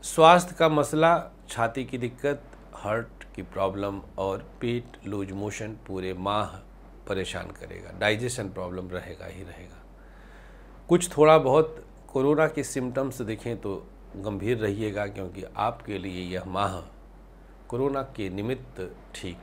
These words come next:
नहीं है। प्रयोग क्या करना है मेष, वृषभ, मिथुन, कर्क वालों को जून महीने के बेहतर करने के लिए, जून महीने को बेहतर करने के लिए हर रोज प्रातः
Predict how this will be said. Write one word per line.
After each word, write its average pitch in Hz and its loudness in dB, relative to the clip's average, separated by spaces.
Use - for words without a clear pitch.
नहीं 90 -12
है। 82 -18
प्रयोग 180 12
क्या 196 12
करना 185 10
है 196 8
मेष, 156 4
वृषभ, 120 -4
मिथुन, 104 -8
कर्क 95 -12
वालों 101 -4
को 117 -8
जून 135 -2
महीने 120 -2
के 113 -8
बेहतर 95 -6
करने 90 -8
के 90 -12
लिए, 87 -10
जून 101 -8
महीने 98 -6
को 98 -8
बेहतर 104 0
करने 90 -6
के 87 -12
लिए 87 -14
हर 139 8
रोज 185 10
प्रातः 135 8